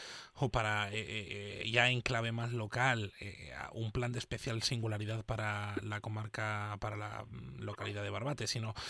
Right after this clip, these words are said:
aquí la reivindicación policial, eh, que además usted como concejal de seguridad habrá mantenido muchas reuniones con, con policía,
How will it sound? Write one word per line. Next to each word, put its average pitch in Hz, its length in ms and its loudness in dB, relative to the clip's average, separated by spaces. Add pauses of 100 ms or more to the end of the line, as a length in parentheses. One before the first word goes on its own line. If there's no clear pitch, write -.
(260)
aquí 156 480 8
la 175 140 10
reivindicación 151 640 4
policial, 160 840 6
eh, 131 420 0
que - 60 2
además 131 300 4
usted 139 240 2
como 131 220 4
concejal 127 440 2
de 120 80 2
seguridad 120 420 2
habrá 117 200 0
mantenido 120 480 0
muchas 110 460 -2
reuniones 110 380 2
con, 101 500 -4
con 104 260 -4
policía, 104 520 -4